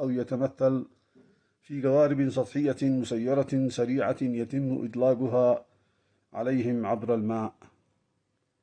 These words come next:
ونقلت الوكالة عن الأدميرال الروكن مارك ميغيز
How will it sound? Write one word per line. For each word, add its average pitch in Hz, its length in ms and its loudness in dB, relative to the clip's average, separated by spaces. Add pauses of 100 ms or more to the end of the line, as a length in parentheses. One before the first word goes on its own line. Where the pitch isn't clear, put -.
(480)
ونقلت 131 520 0
الوكالة 135 500 4
عن 127 240 4
الأدميرال 123 840 4
الروكن 127 560 0
مارك 131 360 4
ميغيز 139 600 2